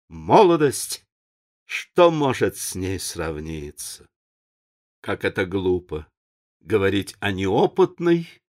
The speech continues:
и невежественной юности. Я с уважением слушаю суждения только тех, кто много меня моложе.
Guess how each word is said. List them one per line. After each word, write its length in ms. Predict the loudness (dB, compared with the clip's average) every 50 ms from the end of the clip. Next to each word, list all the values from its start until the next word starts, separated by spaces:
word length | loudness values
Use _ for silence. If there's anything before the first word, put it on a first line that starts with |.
| _ _ _ _ _ _ _
и 120 | 2 2 2
невежественной 1120 | 4 2 2 4 4 4 4 4 2 0 -4 -6 -6 -10 -8 -4 -4 -2 -2 -2 -2 -2
юности. 840 | -4 -4 -4 -2 -2 -4 -4 -8 -14 -16 -20 -20 -20 -20 -20 -20 _ _ _ _ _ _ _ _ _ _ _ _ _ _ _ _ _ _ _ _ _
Я 140 | 2 2 2
с 100 | 2 4
уважением 480 | 4 4 6 6 6 6 6 4 2 2
слушаю 440 | 0 0 0 0 0 2 0 0
суждения 580 | 0 2 0 0 2 4 4 4 6 4 2 2
только 360 | 2 2 2 2 2 2 0
тех, 300 | 2 2 2 0 0 0
кто 420 | -6 -4 -2 0 2 4 4 4 2
много 440 | 2 0 0 0 0 0 0 0
меня 280 | 0 0 0 0 0 -2
моложе. 520 | -2 -2 -2 0 0 0 -2 -4 -8 -10